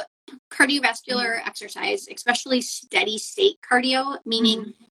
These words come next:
Speaker 1: you're doing the elliptical for forty minutes or you're running on a treadmill for thirty minutes or an
Speaker 2: Right.
Speaker 1: hour, um, what happens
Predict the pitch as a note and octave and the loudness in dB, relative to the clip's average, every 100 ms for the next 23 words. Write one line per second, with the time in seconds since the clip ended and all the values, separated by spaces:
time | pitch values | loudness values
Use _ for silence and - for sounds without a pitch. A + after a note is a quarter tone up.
0 | - B3 A#3+ B3 A#3 G#3 G#3 A#3+ - B3+ | 0 2 6 4 4 2 4 2 -4 -4
1 | G#3 G3 G3 G#3+ G3 G3 - A3+ A3 G3+ | 0 0 -2 -2 -2 -4 0 2 2 -2
2 | E3 - - - A3 G3+ G3 G#3+ G#3+ A3 | -4 -10 -14 -4 2 4 4 0 0 -2
3 | G#3+ - G#3+ G3+ G#3 F3+ - - - G3 | -4 0 0 0 0 -4 -6 -10 -6 -2
4 | F#3 F#3 _ _ _ _ - - A3+ G#3 | -2 -4 _ _ _ _ -2 4 4 4
5 | F#3 F3+ - G3 G3 G#3 G#3 - - - | 0 -4 -8 -4 2 2 2 -2 -6 -14
6 | - _ _ _ _ - A3+ A3 G#3+ G#3+ | -20 _ _ _ _ 2 4 4 -2 0
7 | B3 B3+ D4+ D4 C4 B3+ | 0 6 6 6 -2 -4